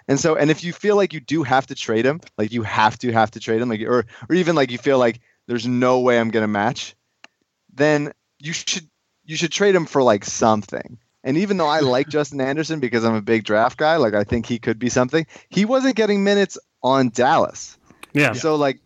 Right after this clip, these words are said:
Speaker 2: He
Speaker 1: that's
Speaker 2: lost
Speaker 1: not
Speaker 2: his
Speaker 1: an
Speaker 2: minutes
Speaker 1: elite
Speaker 2: to an undrafted rookie.
Speaker 1: Yeah, Dorian Finney-Smith, who I also like. But
Speaker 2: <laughs>
Speaker 1: that's not the point. The point is tr-, trading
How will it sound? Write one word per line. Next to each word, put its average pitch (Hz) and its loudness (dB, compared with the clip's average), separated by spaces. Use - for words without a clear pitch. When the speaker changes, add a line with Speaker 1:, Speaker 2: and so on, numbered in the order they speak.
Speaker 2:
He - -8
Speaker 1:
that's 156 0
Speaker 2:
lost 202 0
Speaker 1:
not 202 0
Speaker 2:
his 170 0
Speaker 1:
an 151 -2
Speaker 2:
minutes 170 0
Speaker 1:
elite 151 0
Speaker 2:
to 151 2
an 147 0
undrafted 135 -2
rookie. 113 -4
Speaker 1:
Yeah, 139 0
Dorian 131 0
Finney-Smith, 127 -2
who 113 -2
I 113 6
also 107 2
like. 151 0
But 170 4
Speaker 2:
<laughs> - -
Speaker 1:
that's - -2
not 147 4
the 156 2
point. 147 -6
The - -16
point 196 0
is 170 2
tr-, 151 -8
trading 170 0